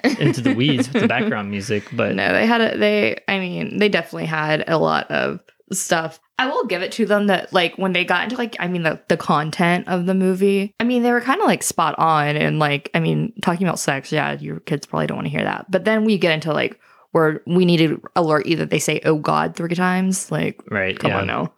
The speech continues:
Speaker 2: Wow.
Speaker 1: So our favorite drinking site, Drink When, does have, uh, some drinking rules for us.
Speaker 2: Okay.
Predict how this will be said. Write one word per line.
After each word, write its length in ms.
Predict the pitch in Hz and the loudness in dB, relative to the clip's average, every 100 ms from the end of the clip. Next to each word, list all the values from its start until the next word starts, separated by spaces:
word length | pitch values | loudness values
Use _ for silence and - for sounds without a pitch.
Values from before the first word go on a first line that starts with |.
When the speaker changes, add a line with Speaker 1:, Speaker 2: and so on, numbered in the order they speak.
| - | -8
Speaker 2:
Wow. 280 | 101 95 92 - _ | -4 -4 -6 -10 _
Speaker 1:
So 400 | - 247 226 220 | -2 0 2 2
our 220 | - 214 247 | 2 -2 0
favorite 300 | 240 262 208 | 0 0 -2
drinking 300 | 208 214 208 | 0 2 2
site, 360 | - 175 - | 2 0 0
Drink 260 | - 185 196 | 0 0 2
When, 460 | 180 160 170 208 208 | 2 2 2 0 0
does 240 | 170 175 | 0 0
have, 520 | 190 160 165 175 175 - | -2 -2 -4 -4 -8 -4
uh, 340 | 185 175 170 170 | 0 2 4 2
some 180 | - 190 | 0 0
drinking 260 | 175 175 | 0 0
rules 260 | 170 170 175 | 0 -2 -2
for 220 | - 180 | -6 -2
us. 340 | 202 285 - - | -2 -4 -6 -4
Speaker 2:
Okay. 280 | 113 104 | -2 -2